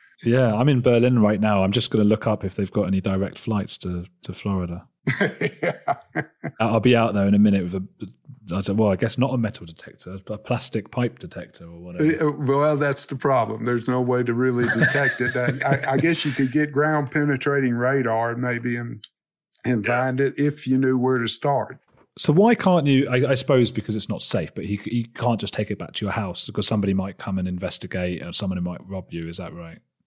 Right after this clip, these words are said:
Speaker 2: Well, he, he, he did keep some in between the mattresses and, and, and, uh,
Speaker 1: Hmm.
Speaker 2: uh, quite a bit, but, but he had more than that, uh, you know, so,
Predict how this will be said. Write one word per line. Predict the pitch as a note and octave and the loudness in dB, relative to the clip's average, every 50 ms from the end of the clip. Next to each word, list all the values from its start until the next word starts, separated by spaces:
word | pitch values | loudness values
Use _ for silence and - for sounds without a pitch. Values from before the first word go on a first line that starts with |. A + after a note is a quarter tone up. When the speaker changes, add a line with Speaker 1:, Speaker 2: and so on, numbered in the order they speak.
| _ - | _ 2
Speaker 2:
Well, | B3 F3 F3+ F#3+ G#3 G3 | 2 4 4 4 2 0
he, | - - D#3+ - - _ | -2 -4 -8 -8 -10 _
he, | - - - D3+ E3 F3 - - - | -6 -4 -2 0 -2 -2 -4 -10 -18
he | - - D3+ D#3+ | -6 -2 -2 -2
did | D3 - G#3+ A#3 C#4+ C#4+ D4 - _ _ _ _ _ | 0 0 2 2 2 0 -2 -8 _ _ _ _ _
keep | - - G3+ G3 F#3+ - | -2 0 0 0 0 0
some | - - F#3 F#3 F#3 F3 E3+ | 0 2 2 2 2 2 2
in | F3 F3 F3+ | 2 2 2
between | E3+ D3+ - - F3+ F3+ F3 D#3+ | 0 0 0 0 2 2 4 4
the | C3+ | 4
mattresses | B2+ C3 D3 E3+ G3+ G3 G3 - G#2+ - - C3+ A#2+ B2+ C3 C3 - | 4 4 2 2 0 0 -2 -2 -4 -2 -2 -2 0 -2 -2 0 -2
and, | B2 B2 B2 B2 B2 C3 | -2 0 0 -2 -4 -4
and, | B2+ B2+ B2+ A#2+ A#2+ A#2 A#2 A2+ A2+ - - - - | -4 -4 -2 -2 -2 -2 -4 -6 -6 -8 -10 -6 -4
and, | B2 B2 A#2+ A#2+ A#2+ A#2 | -2 -2 -2 -2 -2 -2
uh, | A#2 A#2+ A#2+ A#2 A#2 G#2+ - _ - | -2 -2 -2 -2 -4 -6 -10 _ -8
Speaker 1:
Hmm. | - G#2+ G2 E2+ - - _ _ _ _ _ _ _ - | -6 -6 -6 -8 -12 -18 _ _ _ _ _ _ _ -2
Speaker 2:
uh, | E3+ B2+ A2+ A2+ A#2 A#2 B2+ B2+ C#3+ D3 D#3 D#3+ D#3 _ _ _ - C#3+ - - | 0 2 2 2 2 0 -2 -4 -8 -10 -14 -18 -20 _ _ _ -14 -14 -12 -4
quite | - D3+ D3+ D#3+ D3+ | 0 2 4 4 4
a | C#3 | 2
bit, | B2 C#3+ E3+ G3 - - - - _ _ - - - - | 2 2 4 4 2 0 -2 -8 _ _ -20 -20 -8 -2
but, | B2+ C3 B2+ B2+ B2 B2+ C#3+ D3 - D3 | 0 0 0 0 -2 -6 -14 -16 -6 -2
but | C3+ B2+ B2+ - - - - _ | -2 -2 -2 -4 -10 -20 -20 _
he | - B2+ C3 B2+ | -2 0 0 2
had | C#3 D3 D3+ C#3 | 2 0 2 2
more | C3 B2+ C3 C#3+ D#3 D3 | 2 2 4 4 2 4
than | C#3 B2+ A#2 A2+ | 2 2 2 2
that, | A#2+ B2 C3 C3 A2 - - - _ - C#3+ C3 B2 | 0 0 0 -2 -2 -4 -6 -10 _ -18 -14 -8 -6
uh, | A#2 A#2 A#2+ A#2+ B2 B2+ B2+ - - D3 - | -4 -4 -4 -4 -6 -6 -8 -10 -12 -16 -14
you | - - C3+ A#2+ | -6 -2 0 0
know, | A#2 A2+ A#2 A#2+ A#2+ | 0 0 0 -2 -2
so, | A#2 - - A#2+ A2+ A#2 A#2 A2+ A2+ A#2+ - | -2 -2 0 2 2 2 0 0 -4 -6 -10